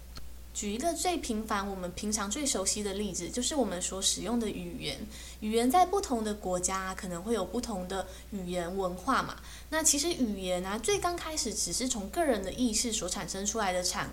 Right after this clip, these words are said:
物。那当时只有一个人知道他在讲什么，就是那个东西叫做什么。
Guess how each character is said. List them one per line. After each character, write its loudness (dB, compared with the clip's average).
物。 -2
那 2
当 4
时 4
只 0
有 2
一 -2
个 2
人 0
知 2
道 4
他 0
在 4
讲 2
什 4
么， -10
就 2
是 6
那 6
个 4
东 2
西 0
叫 0
做 -4
什 0
么。 -10